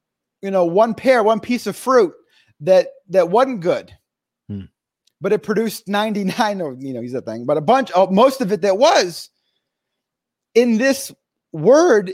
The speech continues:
Speaker 1: it would still be a perfect fruit tree.
Speaker 2: Hmm.
Speaker 1: So here's my application point for us and our friends, Nick. It's not about sinless perfection.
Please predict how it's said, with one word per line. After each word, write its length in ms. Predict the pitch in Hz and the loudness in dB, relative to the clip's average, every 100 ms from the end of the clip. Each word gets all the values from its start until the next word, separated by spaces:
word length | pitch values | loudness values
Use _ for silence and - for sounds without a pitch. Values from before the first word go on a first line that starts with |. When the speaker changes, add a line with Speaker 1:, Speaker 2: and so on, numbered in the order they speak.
| - | -2
Speaker 1:
it 140 | 214 | 0
would 180 | 214 202 | 0 -2
still 440 | - - 277 294 214 | -4 -4 -2 0 0
be 280 | 294 277 - | -2 -2 -4
a 80 | 180 | -10
perfect 640 | - 254 262 247 - - - _ _ _ _ | -2 0 0 -2 -6 -12 -20 _ _ _ _
fruit 280 | - 294 226 | -6 -4 -4
tree. 280 | - 196 - _ _ _ - | -8 -10 -10 _ _ _ -16
Speaker 2:
Hmm. 220 | 147 110 - _ _ _ | -14 -14 -18 _ _ _
Speaker 1:
So 180 | - 214 | -8 -6
here's 380 | - 320 403 311 | -4 -4 -2 -2
my 160 | 330 - | -4 0
application 760 | 277 294 277 294 294 - 233 | -2 -2 -4 -4 -6 -6 -8
point 300 | - 190 160 | -4 -6 -4
for 280 | - 196 185 | -2 0 2
us 240 | 208 254 202 | 0 0 -2
and 120 | 202 | -2
our 120 | 202 | -2
friends, 440 | - 269 381 285 | -2 -4 -4 -8
Nick. 360 | 180 156 - _ _ _ _ - | -6 -6 -8 _ _ _ _ -6
It's 200 | 208 214 | -6 -2
not 220 | 233 302 | 2 2
about 360 | 226 277 - - | 4 4 2 0
sinless 720 | - - 277 262 254 240 - | -16 -4 -2 0 -2 -4 -6
perfection. 960 | - 208 - 262 311 - 185 151 175 | -6 -6 0 0 0 -4 -6 -6 -8